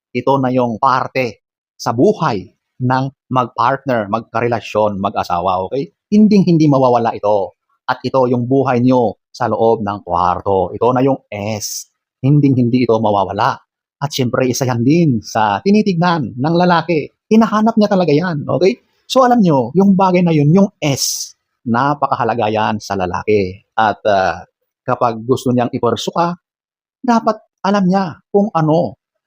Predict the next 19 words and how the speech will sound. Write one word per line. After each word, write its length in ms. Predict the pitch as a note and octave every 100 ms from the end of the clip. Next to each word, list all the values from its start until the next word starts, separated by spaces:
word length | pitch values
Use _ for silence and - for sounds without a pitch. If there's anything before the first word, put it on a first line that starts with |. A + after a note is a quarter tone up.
| _ A#2
yung 400 | B2+ E3+ C#3 -
kaya 260 | C3 C3 B2+
mo 80 | B2
ring 220 | A#2+ A#2
ibigay 460 | D#3 D#3 C#3 C#3 A#2+
sa 160 | - G#2
kanya 380 | G#2 G#2+ G2+
sa 160 | - F3
bagay 320 | D#3+ C#3+ C3+
na 80 | A2+
yun. 400 | A2 G#2+ F2+ F2+ _ _ _
Kung 180 | - A#2+
compatible 580 | C3+ B2 A2+ A2 A#2 A2
ba 160 | G#2+ G2
kayo, 320 | G#2 C3 E3 _ _ _
kung 500 | - A#2+ A2 G2+ - _ _
naibibigay 540 | - D3 C#3+ C#3 C3 A#2+
mo 140 | A#2
ba 240 | A#2 D3+